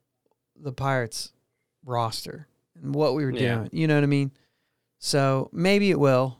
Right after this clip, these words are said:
Speaker 1: maybe it won't. Until then, I think it'd be fun for some of you guys that do send us feedback and that do, uh, whether you text us or whether you're, uh, whether you're on Facebook, Twitter, whatever it is, send us a direct message or whatever.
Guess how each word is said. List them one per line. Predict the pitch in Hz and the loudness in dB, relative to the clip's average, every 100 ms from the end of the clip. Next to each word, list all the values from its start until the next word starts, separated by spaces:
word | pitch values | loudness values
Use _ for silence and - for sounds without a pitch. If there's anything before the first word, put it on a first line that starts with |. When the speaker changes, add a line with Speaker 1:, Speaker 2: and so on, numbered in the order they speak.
| - | -6
Speaker 1:
maybe | 147 147 | -2 0
it | 139 | 0
won't. | 131 123 120 _ _ _ _ _ 147 | 0 -2 -2 _ _ _ _ _ -8
Until | 151 - 240 | -4 2 2
then, | 151 117 117 156 _ _ _ _ _ _ | 4 0 -2 -6 _ _ _ _ _ _
I | 185 | -2
think | 233 254 | 2 2
it'd | 214 | 0
be | 170 | -2
fun | - 139 131 135 | 0 0 2 -2
for | 143 | -4
some | 143 202 | -2 0
of | 208 | 0
you | 185 | 2
guys | 180 175 160 | 4 4 0
that | 143 | 0
do | 147 151 - | 0 0 -2
send | - 156 151 | -2 0 0
us | 147 - | 0 -2
feedback | 147 147 147 147 147 | -4 0 2 2 0
and | 131 | -4
that | 127 | -6
do, | 135 135 135 135 | -4 -2 0 -2
uh, | 131 120 | -2 -2
whether | 120 131 131 | -2 -2 -2
you | 127 | -6
text | - 143 135 - | -4 -4 -2 -4
us | 139 131 | -4 -4
or | 135 | -4
whether | 131 127 131 | -4 -2 -2
you're, | 127 127 123 - _ _ _ _ - | -4 -4 -4 -8 _ _ _ _ -12
uh, | 139 123 120 | -6 -4 -6
whether | - 147 139 139 | -8 -6 -2 -2
you're | 135 131 | 0 0
on | 131 123 - _ _ - | 0 -4 -8 _ _ -2
Facebook, | 175 - 165 151 | -2 0 -2 -2
Twitter, | - 156 147 143 | -2 0 2 2
whatever | 143 139 131 | 2 2 0
it | 131 | 0
is, | 131 127 | 0 -2
send | - 139 | -2 -2
us | 127 131 | -2 -4
a | 123 123 - _ | -6 -6 -14 _
direct | - 131 127 | -4 -4 -2
message | 135 127 127 | -4 -6 -6
or | 131 | -4
whatever. | 127 120 117 | -2 -2 -6